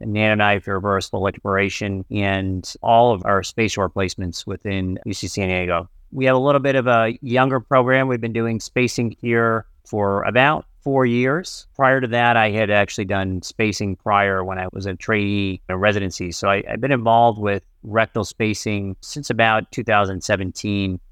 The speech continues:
two thousand eighteen, when, when Boston Scientific first came out with SpaceOAR. In terms of my disclosures, you know, outside of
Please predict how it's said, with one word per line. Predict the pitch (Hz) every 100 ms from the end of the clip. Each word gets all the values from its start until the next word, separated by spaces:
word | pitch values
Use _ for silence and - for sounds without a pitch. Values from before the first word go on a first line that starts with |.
| -
two | 104
thousand | 98 95
eighteen, | 95 92 - 92
when, | 92 92
when | 101 95
Boston | 101 98 92
Scientific | - 95 87 98 -
first | 107 98
came | - 98
out | 98 95 101 -
with | 98
SpaceOAR. | - 107 92 101 92 90 -
In | -
terms | 180 170
of | 156
my | 147
disclosures, | 131 - 143 135 143 135 -
you | 123
know, | 107
outside | 113 113 123 117
of | 113